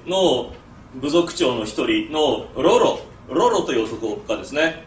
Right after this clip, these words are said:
ずーっと南下してきて、はい、ここ、西フランクに勝手に上陸してですね、国を建てます。はい、ここですね。このイのところ。これがノルマンディーです。ノルマンディー。で、西フランク王、後のフランス王ですね。えー、これと主従関係を結びます。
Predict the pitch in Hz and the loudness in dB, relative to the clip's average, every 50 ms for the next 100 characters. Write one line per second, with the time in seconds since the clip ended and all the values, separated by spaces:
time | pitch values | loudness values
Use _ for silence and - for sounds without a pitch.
0 | - 113 131 160 175 180 175 170 156 151 151 151 160 160 160 165 151 - - 151 | -14 -8 -2 0 0 0 0 0 -2 -4 -2 -2 -4 -4 -4 -6 -8 -8 -6 -4
1 | 147 147 135 - - 98 131 131 127 123 - - - 151 151 180 185 180 - - | 0 0 0 0 -2 -2 -2 -2 -2 -2 -4 -6 -8 -6 -2 -2 -2 -2 -2 -6
2 | - - - - 135 156 160 226 240 226 254 254 254 254 247 - - 165 131 143 | -12 -18 -18 -8 -6 -6 -4 -4 -4 -2 2 2 2 2 0 -2 -4 -4 -2 -2
3 | 139 127 113 - - 139 131 - - - 175 175 160 131 151 151 147 147 143 156 | 0 0 -2 -2 -2 -4 -4 -4 -4 -6 -4 -4 -2 2 2 2 2 2 -2 -4
4 | 143 - 151 - - 123 127 135 135 104 87 - - - - - - - - - | -6 0 0 0 0 0 0 0 0 0 0 -2 -8 -16 -20 -20 -16 -2 0 2
5 | 233 180 165 139 120 123 113 - 131 123 120 107 - 104 98 - - 131 131 131 | 4 4 4 4 4 2 -2 0 0 0 0 -2 -2 -4 -8 -4 2 4 4 6
6 | 131 - - - - 131 - 175 180 190 185 - 107 110 120 113 - - - - | 4 2 -4 -4 -4 0 2 2 2 2 0 0 2 4 4 2 2 -6 -16 -12
7 | - 131 127 117 156 165 170 156 - 120 - - 104 107 110 - - - - - | -8 -4 -4 -2 0 2 2 2 0 0 -4 -4 0 2 2 2 0 -2 -8 -8
8 | 165 165 185 185 190 190 180 - - - - - - - - 143 135 147 160 175 | -2 0 2 6 6 6 6 4 0 -10 -18 -20 -20 -16 -8 -6 -4 -4 -2 -2
9 | 180 180 170 - 131 113 104 98 95 92 - - - - - 123 135 139 143 143 | -2 -2 -4 -4 -8 -10 -10 -10 -12 -14 -14 -16 -18 -16 -12 -8 -4 -2 0 0
10 | 135 117 101 92 80 - - - - - - - - - - - - - - - | -2 -2 -4 -8 -10 -10 -16 -20 -20 -20 -20 -20 -20 -20 -20 -20 -20 -20 -20 -20
11 | - - - - - - - - - - - - - - - - - 160 180 185 | -20 -20 -20 -20 -20 -20 -20 -20 -20 -20 -20 -20 -20 -20 -20 -14 -2 2 2 4
12 | 202 196 - 170 165 165 196 185 185 202 202 196 196 180 180 185 190 190 190 185 | 4 2 0 -2 -2 2 2 2 2 4 2 2 2 0 -2 2 4 6 6 6
13 | 165 135 117 117 - - - - 139 151 151 - 196 160 131 123 139 143 147 143 | 4 2 0 -2 -4 -8 -18 -14 -8 -6 -4 -4 -2 -2 0 2 2 2 2 2
14 | 135 - - 143 113 - - 120 139 147 143 - - - - 131 127 123 - 170 | 0 -2 -2 -2 -2 -2 -2 -2 -2 -2 -2 -2 -6 -10 -8 -6 -6 -4 -4 -4
15 | 165 165 180 170 - - 139 131 160 156 - 156 151 143 139 120 98 - - 107 | -4 -2 -2 -4 -4 -4 -4 -4 -4 -2 0 0 0 0 -2 -4 -6 -6 -8 -10
16 | 95 87 85 - - - - | -10 -10 -10 -12 -14 -18 -18